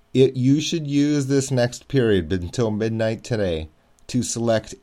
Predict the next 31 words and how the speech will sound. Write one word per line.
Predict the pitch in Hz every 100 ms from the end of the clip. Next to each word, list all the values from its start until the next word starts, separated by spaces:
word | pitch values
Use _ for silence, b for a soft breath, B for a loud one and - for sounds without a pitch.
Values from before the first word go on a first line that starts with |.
| _ -
any | 123 117 92 82 _ _ _ _ _ _ -
Medicare | 98 101 98 104
Advantage | 98 98 87 87 73
plan. | - 85 71 - _ _ _ b b b b b _
There | 110
are | 110
a |
couple | 107 143 139
of | 120
reasons | 143 131 110
for | -
that. | 85 71 - - - _ _ _
First | _ 143 127 95 - - - b b b -
is | 127 117
that | 123 98
there | 143 160
are | - 135 123 120 - -
<clears throat> | - 151 -
annual | 139 151 165 160
out-of-pocket | 139 139 131 - 127 127 - 131
limits | 117 113 92 82 - - - -
when | 98 101
you | 92
have | 92 98 92 101 -
a, | 98 92 90 -
as | 104 -
far | 107 98
as | 92 87
medical | 98 98 101 - 98
bills | 87 82 104 101 101 101 - B B B B -
under | 104 101 104